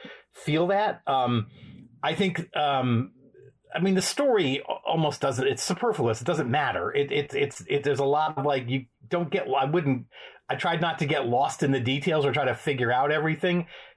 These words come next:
Y-, you, you can get the basics, like, and, and I think in the end, even, um, there's, like, a, there's, like, a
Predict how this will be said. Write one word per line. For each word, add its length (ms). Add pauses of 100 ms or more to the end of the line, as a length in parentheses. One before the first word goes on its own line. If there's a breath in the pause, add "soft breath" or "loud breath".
(140 loud breath)
Y-, 140
you, 220
you 200
can 280
get 280
the 80
basics, 640
like, 360
and, 360 (440 loud breath)
and 120
I 100
think 340
in 160
the 200
end, 220
even, 540 (100)
um, 480 (840)
there's, 220
like, 200
a, 180
there's, 200
like, 200
a 240